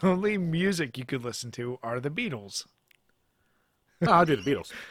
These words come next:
Speaker 1: That's it? <laughs> It was that quick?
Speaker 2: Yeah.
Speaker 1: Now this counts video game music.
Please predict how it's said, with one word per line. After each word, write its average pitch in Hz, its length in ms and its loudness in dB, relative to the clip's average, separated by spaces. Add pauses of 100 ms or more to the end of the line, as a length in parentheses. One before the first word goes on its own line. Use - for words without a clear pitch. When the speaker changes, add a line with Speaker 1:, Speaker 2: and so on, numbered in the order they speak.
(800)
Speaker 1:
That's 160 240 8
it? 208 280 12
<laughs> 240 360 8
It 208 160 12
was 196 100 6
that 175 240 10
quick? - 480 6 (400)
Speaker 2:
Yeah. 123 220 4 (480)
Speaker 1:
Now 170 160 8
this 214 160 10
counts 202 340 6
video 190 300 4
game 123 240 -4
music. 98 440 -14